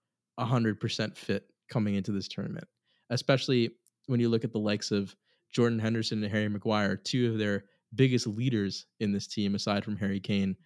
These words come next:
probably not gonna play a huge part in the early going here. And I think you're right. I think playing players like Lingard, playing players like Ward-Prowse, I think that just adds an extra level of confusion to both, like, on the outside looking in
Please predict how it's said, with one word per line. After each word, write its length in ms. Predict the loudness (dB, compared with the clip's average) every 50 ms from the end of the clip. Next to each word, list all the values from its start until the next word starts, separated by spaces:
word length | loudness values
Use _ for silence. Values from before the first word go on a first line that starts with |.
| _ _ _
probably 300 | 0 2 2 2 2 0
not 200 | -2 -2 -4 -4
gonna 140 | -4 -6 -4
play 220 | -2 -2 -2 -2
a 40 | -2
huge 400 | -4 -4 -4 -2 -2 -2 -4 -6
part 220 | -4 -2 -2 -2 -2
in 80 | -4
the 120 | -6 -4 -2
early 220 | -2 -2 0 0
going 300 | 0 0 0 0 0 -2
here. 300 | -4 -4 -4 -6 -6 -10 _ _ _ _ _ _ _ _ _ _ _ _ _ -2
And 380 | 0 2 2 2 0 -2 -4 -6 -6 -2
I 100 | -2 -2
think 260 | 0 0 -2 0 0
you're 140 | 0 0 2
right. 260 | 2 2 0 0 -2 _ -6
I 140 | -2 0 0
think 280 | 2 2 0 -2 -2 -6 _
playing 340 | -6 -4 -2 -2 0 -2 -4
players 360 | -2 -2 0 0 0 0 0
like 180 | -2 -2 -2 -2
Lingard, 640 | -2 0 0 0 0 0 0 2 0 0 -2 -4 _
playing 280 | -6 -4 -4 -4 -4
players 340 | -4 -2 0 0 0 0 0
like 160 | -4 -6 -4
Ward-Prowse, 800 | -2 -2 -2 -2 -2 -6 -6 -4 -2 0 0 0 -2 -4 -8 -12 _ _ _ _ _ _ _ _ -4
I 120 | -2 0
think 180 | 0 0 0 0
that 160 | -2 -2 0
just 280 | 0 -2 -2 -4 -10 _ _ _ _ _ _ -4 0
adds 360 | 2 2 4 2 0 0 -2
an 140 | -4 -4 -4
extra 380 | -6 -8 -6 -8 -6 -2 0 0
level 520 | 0 2 0 0 2 2 0 0 -2 -4 _ _ _ _ _ -4
of 220 | -4 -4 -4 -4
confusion 760 | -6 -6 -6 -6 _ -6 -2 -2 0 0 -2 -4 -6 -6 -10 _ _ _ _ _ _ _ _ _ _ _ -10
to 260 | -4 -2 0 0 0
both, 320 | 2 2 2 2 2 2
like, 180 | 0 -2 -2 -2 -2
on 160 | -2 0 0
the 100 | 0 0
outside 460 | 0 0 0 0 0 -2 0 0 0
looking 260 | -2 -4 -4 -2 0
in 260 | 0 2 2 2 0